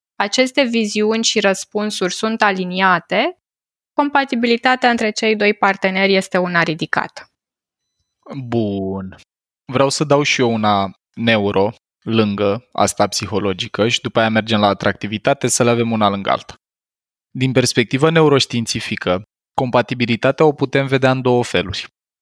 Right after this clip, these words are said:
Speaker 2: Pe de o parte, e cât de puțin efort depun cei doi parteneri din relație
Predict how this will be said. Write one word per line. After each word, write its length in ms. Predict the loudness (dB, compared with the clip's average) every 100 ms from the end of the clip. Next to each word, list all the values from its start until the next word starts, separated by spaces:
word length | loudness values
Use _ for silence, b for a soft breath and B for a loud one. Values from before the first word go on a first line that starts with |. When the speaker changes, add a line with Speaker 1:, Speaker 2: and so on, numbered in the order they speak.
| _ _
Speaker 2:
Pe 120 | 0
de 100 | 2
o 60 |
parte, 600 | 2 2 0 0 0 0 -8
e 200 | -6 -2
cât 360 | -2 0 -2 -2
de 240 | -2 2 2
puțin 580 | 0 -8 -4 -2 0 0
efort 800 | 0 0 2 2 -2 -14 -16 _ _ _ _ _ _ _
depun 600 | -4 0 0 0 -2 -2
cei 260 | 0 0
doi 220 | 2 0 2
parteneri 640 | 0 0 0 2 2 0
din 220 | 0 0
relație 720 | 2 4 2 2 -2 -4 -6